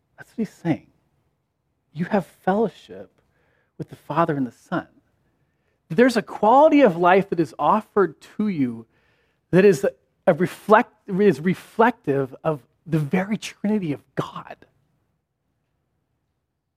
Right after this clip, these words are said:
John wants you to grasp this, that actually what is offered to you is a real participation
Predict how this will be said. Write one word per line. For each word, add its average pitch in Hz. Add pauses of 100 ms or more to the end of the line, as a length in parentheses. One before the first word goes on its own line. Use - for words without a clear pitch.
(1200)
John 240
wants 247
you 247
to 208
grasp 165
this, 139
that 190
actually 262
what 247
is 240 (320)
offered 269
to -
you 175 (240)
is 214
a 226
real 240
participation 262